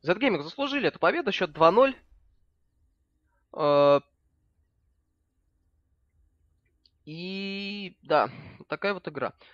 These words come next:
Постоянно показывает хороший, одинаковый уровень обе команды на протяжении определенного промежутка времени, но выходе, при выходе в мидгейм, в лейтгейм, а, становится, ну, проблемы появляются у команд,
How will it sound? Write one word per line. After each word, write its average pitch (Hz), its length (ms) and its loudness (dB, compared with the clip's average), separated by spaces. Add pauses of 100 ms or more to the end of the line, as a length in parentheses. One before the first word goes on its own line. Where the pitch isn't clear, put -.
(240)
Постоянно 233 340 8
показывает 180 420 2
хороший, 180 500 0
одинаковый 139 600 -2
уровень 143 440 -6
обе 135 220 -4
команды 147 460 2
на 120 80 -6
протяжении 135 480 -6
определенного 135 360 -6
промежутка 135 400 -10
времени, 165 400 -4 (360)
но 147 120 -4
выходе, 175 440 -4
при 165 180 -4
выходе 156 300 -8
в 135 260 0
мидгейм, 165 560 -6
в 135 60 -14
лейтгейм, 151 680 -6 (400)
а, 131 460 0 (260)
становится, 135 720 -6
ну, 156 260 -4 (300)
проблемы 135 360 -6
появляются 82 460 -16
у - 40 -18
команд, 107 320 -16